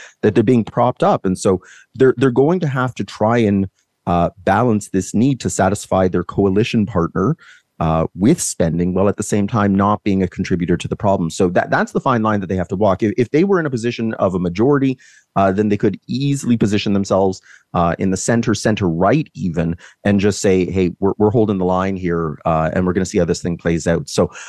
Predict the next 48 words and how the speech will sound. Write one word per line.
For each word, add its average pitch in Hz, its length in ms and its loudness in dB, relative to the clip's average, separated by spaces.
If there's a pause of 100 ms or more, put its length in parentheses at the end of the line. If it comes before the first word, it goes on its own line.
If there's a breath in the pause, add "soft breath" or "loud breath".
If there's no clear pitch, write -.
(120 loud breath)
I 117 80 2
think 135 180 0
what 139 140 0
you're 127 80 0
gonna 110 140 0
find 110 340 0
then 92 240 0 (100)
is 90 400 0 (440 soft breath)
that 98 260 2
whatever 117 300 2
spending 113 420 0
they 92 160 2
do 104 720 0 (180)
introduce 95 500 0
tomorrow 87 400 2
is 92 100 -4
gonna 101 120 0
be 98 80 2
very, 107 420 4
very 107 240 0
targeted. 104 540 -2 (320 soft breath)
And 135 100 4
the 135 60 4
target 190 360 2
is 147 120 0
mostly 135 360 0
gonna 101 200 0
be 101 160 0
towards 113 440 -2
N 120 180 2
D 117 200 -2
P 123 220 -2
voters, 107 640 0 (340 loud breath)
uh, 98 220 2
so 104 280 0
that 101 240 2
Mister 113 220 0
Singh 190 240 2
can 120 100 0
at 104 120 0
least 120 200 0
go 113 120 2
back 113 240 0
to - 80 -2
his 113 100 -2
constituents 117 480 -2
and 101 120 -2
say, 101 220 2